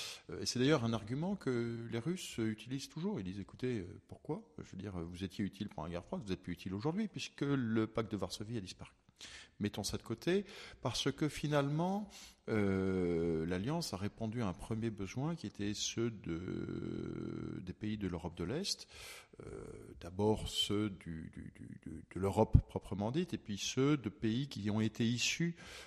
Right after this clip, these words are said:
euh, de l'ex-Union soviétique, je pense aux pays baltes, euh, en premier lieu, mais on va voir, euh, l'Ukraine, la Géorgie, enfin tout un tas d'autres pays qui ne sont pas dans l'otan, mais <laughs> qui aspirent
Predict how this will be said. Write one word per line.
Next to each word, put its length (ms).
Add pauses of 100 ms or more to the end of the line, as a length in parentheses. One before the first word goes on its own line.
(120)
euh, 800
de 80
l'ex-Union 600
soviétique, 560
je 120
pense 320
aux 60
pays 240
baltes, 520
euh, 200
en 60
premier 300
lieu, 220
mais 180 (120)
on 80
va 120
voir, 420
euh, 40
l'Ukraine, 400
la 80
Géorgie, 500
enfin 180
tout 160
un 60
tas 140
d'autres 240
pays 340 (340)
qui 100
ne 40
sont 160
pas 140
dans 100
l'otan, 320
mais 140 (260)
<laughs> 140
qui 100
aspirent 460